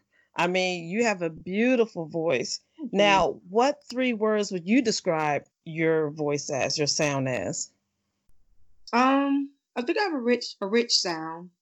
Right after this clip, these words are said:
Speaker 2: So, um, my voice is, over the years, I've got, my pitch has gotten higher, my pitch, but, um, my, I, I really sing in the lower registry, so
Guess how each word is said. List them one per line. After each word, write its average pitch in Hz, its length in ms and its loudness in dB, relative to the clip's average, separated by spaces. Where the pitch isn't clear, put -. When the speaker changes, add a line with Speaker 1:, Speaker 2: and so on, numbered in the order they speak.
Speaker 2:
So, 180 260 -6
um, 180 240 -4
my 185 100 -2
voice 196 320 -2
is, 190 180 -4
over 302 180 4
the 285 80 2
years, 226 320 4
I've 196 180 -4
got, 190 140 -4
my 190 260 0
pitch 226 200 -2
has 196 100 -8
gotten 175 240 -4
higher, 185 420 0
my 175 120 -10
pitch, 226 320 -4
but, 185 140 0
um, 170 440 0
my, 185 200 0
I, 185 160 2
I 190 60 0
really 202 280 0
sing 202 200 -4
in 175 80 -6
the 175 60 -4
lower 175 220 -2
registry, 180 540 -6
so 170 480 -6